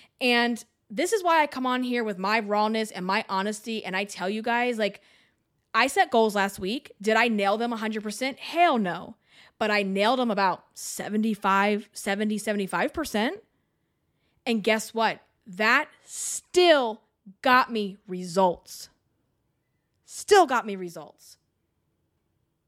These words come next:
And now I can take that information, because I told you I wasn't a hundred percent happy with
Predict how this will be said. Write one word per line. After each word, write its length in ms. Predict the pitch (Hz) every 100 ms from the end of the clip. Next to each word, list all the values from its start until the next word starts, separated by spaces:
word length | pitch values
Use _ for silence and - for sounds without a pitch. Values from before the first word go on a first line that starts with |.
| _ _ _ - _
And 180 | 214 220
now 220 | 254 320
I 100 | 311
can 180 | 311 269
take 200 | 233 254
that 140 | 247
information, 640 | 226 214 226 233 262 247 226
because 160 | 202
I 40 | 202
told 260 | 202 269
you 60 | 233
I 40 |
wasn't 260 | 190 226 262
a 40 |
hundred 180 | 240 214
percent 240 | 202 214 -
happy 540 | - 277 285 220 196
with 240 | 185 185